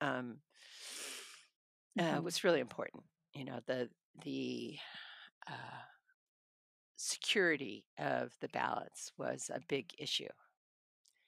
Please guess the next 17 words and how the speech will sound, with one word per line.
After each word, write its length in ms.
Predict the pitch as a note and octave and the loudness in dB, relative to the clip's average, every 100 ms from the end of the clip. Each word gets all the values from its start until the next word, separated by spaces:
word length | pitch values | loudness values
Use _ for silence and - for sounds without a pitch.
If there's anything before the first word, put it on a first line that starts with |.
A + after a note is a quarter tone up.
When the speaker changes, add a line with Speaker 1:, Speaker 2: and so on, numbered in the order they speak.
| - - _ - | -20 -20 _ -6
Speaker 1:
And, 320 | C3+ C3 A#2 - | -4 -2 -4 2
you 100 | F#3 | 6
know, 120 | D3 | 6
eighteen 320 | F3+ F#3 F#3+ | 6 2 0
hundred 280 | E3+ F3 C#3 | 2 2 2
ballots 380 | C3+ B2+ A#2+ - | 4 4 2 -4
had 160 | C3+ - | -8 -2
gone 220 | C3 B2+ | 0 2
missing, 540 | C#3+ - C#3 A2 A2 - | -2 -2 -2 -4 -6 -12
and 160 | - C#3 | -4 0
they'd 180 | C3 B2 | 0 4
all 180 | C3 B2+ | 4 4
gone 320 | C#3+ C3 B2+ | 4 4 4
to 240 | - B2+ A#2 | -2 -4 2
one 240 | B2+ B2+ | 2 4
address. 760 | B2 - C3+ B2+ - - - - | 0 -2 0 2 2 -2 -8 -10
So 380 | - - - - | -8 0 0 0